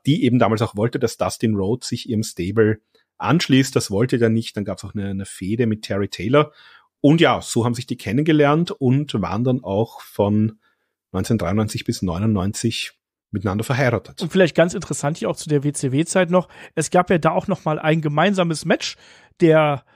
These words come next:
Speaker 2: Vater-Sohn-Connection, so nenne ich einfach mal, weil Dustin hatte damals eine Fehde mit dem Stud-Stable, das waren die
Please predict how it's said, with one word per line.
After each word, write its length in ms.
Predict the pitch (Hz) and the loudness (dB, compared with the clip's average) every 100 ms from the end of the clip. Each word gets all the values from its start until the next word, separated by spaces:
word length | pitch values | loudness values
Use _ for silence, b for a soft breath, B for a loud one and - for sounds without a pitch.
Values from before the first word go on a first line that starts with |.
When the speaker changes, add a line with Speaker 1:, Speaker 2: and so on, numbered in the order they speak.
| b | b
Speaker 2:
Vater-Sohn-Connection, 1040 | - 190 190 175 160 247 - 151 143 - 147 | -6 -4 2 2 2 0 0 0 0 -2 -6
so 80 | |
nenne 140 | 139 143 | -6 -6
ich 120 | 135 | -6
einfach 300 | 147 147 135 | -6 -6 -4
mal, 260 | 143 190 175 | 0 0 4
weil 260 | 160 175 B B B B | 2 2 B B B B
Dustin 500 | 170 190 - 220 185 | 0 0 2 0 0
hatte 200 | 185 160 | -4 -4
damals 440 | 156 160 160 156 | -2 2 0 0
eine 240 | - 156 143 | -2 -2 -2
Fehde 320 | - 190 180 | 0 2 2
mit 180 | 147 151 | -2 -6
dem 120 | 135 | -8
Stud-Stable, 680 | - - 165 - 202 208 190 | -2 0 0 2 4 4 2
das 200 | 160 - | 0 -2
waren 240 | 151 151 B B B - | -2 -2 B B B -4
die 280 | 160 156 | -2 -2